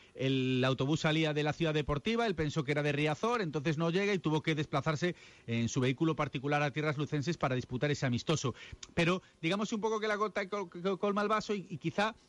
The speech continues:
un poco para enseñar a la gente de la cantera, pues un poco lo, lo que tienen, eh, que el esfuerzo que requiere estar en el primer equipo, ¿no? Porque en el entorno de Dani Barcia decía, la única vez que llegó tarde fue ese día y porque se equivocó. Pero por otro lado también hay un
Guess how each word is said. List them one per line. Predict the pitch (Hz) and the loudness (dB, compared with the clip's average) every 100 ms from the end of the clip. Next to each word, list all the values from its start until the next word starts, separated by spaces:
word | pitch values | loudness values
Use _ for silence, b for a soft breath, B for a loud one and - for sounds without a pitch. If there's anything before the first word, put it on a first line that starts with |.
| - | -8
un | 165 | -4
poco | 196 202 208 B B - | -2 -2 -4 B B -4
para | 151 156 165 | 0 0 0
enseñar | 175 160 196 | -2 -2 0
a | 220 | 2
la | 208 | 0
gente | 214 196 | 0 0
de | 214 | 2
la | 208 | 0
cantera, | 185 190 170 214 214 240 165 | 0 -4 0 0 0 -2 -4
pues | 127 139 | -6 -4
un | 147 | -4
poco | 160 190 | 0 2
lo, | 180 139 | 2 2
lo | 123 | 0
que | 131 | -2
tienen, | 123 160 160 147 B B B 123 | 0 2 2 0 B B B -10
eh, | 123 | -8
que | 139 123 | -6 -2
el | 131 | 2
esfuerzo | 139 - 220 190 143 | 0 2 2 2 -2
que | 117 123 | -4 -2
requiere | 131 - 160 175 165 147 | -2 0 2 4 2 -2
estar | 143 175 | -2 0
en | 165 | 2
el | 165 | 2
primer | 156 156 | 2 2
equipo, | 151 120 107 | 0 -2 -4
¿no? | 156 | -2
Porque | 185 113 131 131 | -2 0 0 -2
en | 135 127 | -2 0
el | 123 | 2
entorno | 123 139 151 | 2 2 2
de | 151 | 2
Dani | 160 160 | 2 2
Barcia | 165 165 | 2 0
decía, | 160 147 - - | 0 -2 -2 -6
la | 107 | 0
única | 123 180 196 185 | 2 4 4 2
vez | 185 190 | 0 0
que | - | 0
llegó | 180 185 185 | 0 0 2
tarde | 196 190 214 - | 0 0 -2 -4
fue | - 170 190 - 165 | -6 -2 -2 -2 -2
ese | 170 170 | 0 0
día | 185 202 | 2 2
y | 214 | 0
porque | 170 117 - | -2 -4 -2
se | 135 | -2
equivocó. | 123 123 127 208 - B B - | 0 0 0 0 -2 B B -4
Pero | 139 156 | -2 0
por | 143 | -2
otro | 139 156 | 0 2
lado | 175 196 | 2 0
también | 147 156 185 | 0 0 2
hay | 190 | 2
un | 190 185 | 2 2